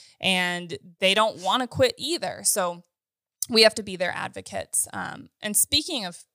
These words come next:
heat and temperatures and things like that, something that also gets overlooked, um, early spring is those few warmer days.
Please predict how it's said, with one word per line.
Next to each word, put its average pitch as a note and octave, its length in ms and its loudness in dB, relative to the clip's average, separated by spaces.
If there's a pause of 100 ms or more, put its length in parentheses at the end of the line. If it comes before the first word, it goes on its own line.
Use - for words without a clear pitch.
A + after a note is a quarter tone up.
(140)
heat G#3+ 440 0
and F3+ 120 -12
temperatures G3+ 500 -6
and F#3+ 140 -16
things F#3+ 200 -12
like F#3 200 -8
that, F#3+ 260 0 (300)
something B3+ 540 2
that G3+ 260 2
also C#4+ 360 4
gets C4+ 280 -4
overlooked, F#3 880 -4
um, F3 480 -12
early G#3+ 460 -4
spring G3 640 -2
is G3 420 -2
those A#3 300 0
few C4 280 -4
warmer A#3+ 400 -4
days. A#3+ 440 0